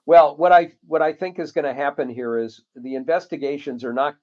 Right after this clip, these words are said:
just gonna be about Hunter Biden and his laptop. They're gonna be about Afghanistan, and they're gonna tie up Tony Blinken and as many State Department people as they can.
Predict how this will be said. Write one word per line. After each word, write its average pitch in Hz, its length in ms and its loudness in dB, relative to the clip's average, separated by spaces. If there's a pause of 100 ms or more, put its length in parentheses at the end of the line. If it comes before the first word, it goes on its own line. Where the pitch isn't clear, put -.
just 139 220 -6
gonna 123 160 -8
be 123 120 -8
about 117 280 -2
Hunter 123 260 -8
Biden 117 420 -2
and 110 100 -8
his 107 180 -12
laptop. 104 600 -10 (600)
They're 143 140 -2
gonna 143 180 -4
be 143 180 -4
about 131 480 2 (200)
Afghanistan, 139 840 -8 (680)
and 135 400 -4
they're 143 140 0
gonna 135 320 -6 (140)
tie 160 300 2
up 160 220 0 (180)
Tony 147 280 -4
Blinken 170 640 -6
and 131 180 -6
as 120 160 -12
many 151 220 -6
State 156 300 -8
Department 135 440 -6
people 143 300 -8
as 120 300 -8
they 113 160 -6
can. 151 420 -10